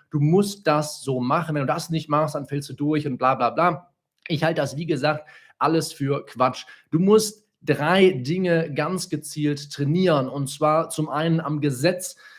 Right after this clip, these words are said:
zum anderen am Fall und am Problem innerhalb des Falles. Und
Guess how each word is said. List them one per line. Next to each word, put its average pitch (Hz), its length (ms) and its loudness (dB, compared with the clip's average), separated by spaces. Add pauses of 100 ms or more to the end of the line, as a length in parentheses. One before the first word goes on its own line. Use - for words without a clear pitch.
(140)
zum 170 320 -4
anderen 165 640 0
am 135 200 0
Fall 160 460 -2
und 175 400 0
am 151 180 -2
Problem 156 840 -2
innerhalb 131 580 -2
des 101 220 -8
Falles. 92 560 -10
Und 151 260 -2